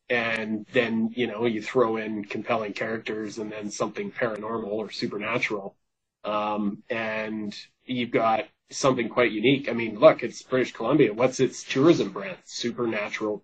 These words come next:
British Columbia. There is a long history in this province of leaning into sort of the spiritual or supernatural elements of,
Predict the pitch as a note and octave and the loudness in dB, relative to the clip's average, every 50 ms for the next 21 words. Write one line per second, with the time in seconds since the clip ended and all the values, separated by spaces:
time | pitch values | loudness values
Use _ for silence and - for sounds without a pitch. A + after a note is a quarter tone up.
0 | _ - G#2+ G2+ G2 - - G#2 A2 C#3+ - - - - _ _ _ B2 - B2+ | _ -10 -8 -8 -8 -10 -8 -4 -2 -2 -2 -4 -6 -12 _ _ _ -4 2 4
1 | A#2+ A#2 A2+ A2 G#2 G#2 A#2 A#2 A2 A2 G#2 G2 G2 G2+ A2+ A2+ B2+ C#3 C#3 C3+ | 4 6 4 2 0 -2 -4 -4 -2 -4 -4 -6 -6 -2 2 6 8 8 8 8
2 | C3 B2 A2+ G2+ - G#2 G#2 G#2 G2+ G2 G2+ F#2+ - - G#2+ G#2 G2+ G2+ G#2 G#2 | 6 2 -2 -6 -6 -4 -4 -4 -4 -4 -4 -6 -4 -2 -2 -2 -2 -4 -6 -8
3 | G2+ - G2+ F#2+ G2+ G#2+ G#2+ G#2+ G#2+ G#2 G#2 G#2 G#2 G2+ - A2+ G#2+ G#2 G2+ G2 | -8 -8 -8 -8 -8 -8 -6 -6 -4 -4 -4 -4 -4 -4 -4 -4 -4 -4 -4 -6
4 | - _ _ _ - - A#2+ A2+ A2 G2+ G2+ G2+ - - - A#2 A2 G#2+ G#2+ G#2 | -6 _ _ _ -10 -6 -4 -4 -2 -4 -4 -6 -8 -4 -2 -2 0 0 0 -2
5 | - - A2 G#2+ G#2+ G#2+ G#2+ G#2 G2 - - - A2 F#2+ G#2+ G2+ G2 G2 G#2 G#2 | -2 0 2 2 2 2 2 0 0 -2 -4 -4 -4 -4 -4 -4 -4 -6 -6 -4
6 | - - G#2+ G2+ G2 G2 G2+ G#2 G#2 G2+ G2+ G2+ - - F#2+ F#2+ | -2 0 0 0 0 0 -2 -4 -4 -4 -6 -6 -8 -8 -10 -10